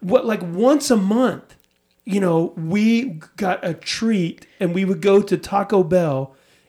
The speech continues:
and, and because it's, like, the cheapest place you could possibly go. And with, with four kids, like, there's no way we could have gone anywhere else.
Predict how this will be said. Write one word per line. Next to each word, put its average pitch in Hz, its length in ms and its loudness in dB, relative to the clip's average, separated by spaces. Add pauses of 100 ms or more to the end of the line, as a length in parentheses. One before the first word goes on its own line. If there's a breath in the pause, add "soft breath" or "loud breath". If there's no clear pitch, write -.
and, 190 280 -2
and 185 260 0
because 196 260 -2
it's, 175 140 -6
like, 190 160 -2
the 165 60 -6
cheapest - 640 0
place 185 260 0
you 165 60 -6
could 143 180 -6
possibly 165 460 -4
go. 147 360 -4
And 160 360 -8
with, 190 120 -4
with 165 180 -6
four 240 240 0
kids, 175 360 -4
like, 143 100 -6
there's 165 200 -6
no 202 200 0
way 151 320 -2
we 135 140 -6
could 139 160 -10
have 135 80 -12
gone 139 160 -6
anywhere 127 240 -8
else. 120 120 -12